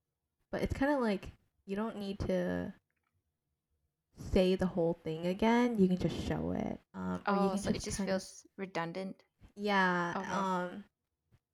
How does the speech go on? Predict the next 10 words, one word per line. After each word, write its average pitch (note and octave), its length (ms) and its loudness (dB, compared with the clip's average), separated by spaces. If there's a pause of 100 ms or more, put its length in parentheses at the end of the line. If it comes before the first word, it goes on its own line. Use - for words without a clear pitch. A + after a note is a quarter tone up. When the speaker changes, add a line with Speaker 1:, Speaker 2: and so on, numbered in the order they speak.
(480)
Speaker 1:
yeah, F#3 200 -2
I F#3 100 2
think C4 260 0 (500)
there's F#3+ 220 0
a F3+ 60 0
lot E3+ 300 0
of, E3 260 0 (1300)
of F3 120 -10
the E3+ 100 0
script - 500 -6